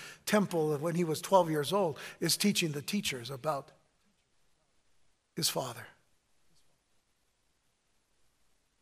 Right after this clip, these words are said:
And throughout the rest of his life, he was different, yet he was the same. And notice that it says, "And being found in fashion as a man, he humbled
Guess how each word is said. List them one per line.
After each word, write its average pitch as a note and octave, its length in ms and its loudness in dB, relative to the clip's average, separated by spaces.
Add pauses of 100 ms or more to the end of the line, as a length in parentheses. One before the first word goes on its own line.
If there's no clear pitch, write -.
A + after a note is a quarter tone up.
(1900)
And C3+ 100 -12
throughout D#3 300 2
the D#3 80 -2
rest E3 260 2
of D3 100 -6
his B2 160 -8
life, - 300 -12 (2250)
he D3+ 60 -8
was C3+ 180 -6
different, C3 420 -6 (1500)
yet C#3+ 180 0
he C3+ 120 -8
was A#2+ 200 -8
the B2 80 -8
same. - 160 -6 (1500)
And D3 100 -6
notice F3 280 6
that E3+ 100 2
it E3+ 120 0
says, F3 220 2
"And D#3 120 -4
being E3+ 180 -2
found F3 260 2
in D#3+ 60 -2
fashion F3+ 340 0
as D3 140 -4
a D3 40 -8
man, E3 200 -2
he D#3+ 80 -4
humbled F#3+ 520 -2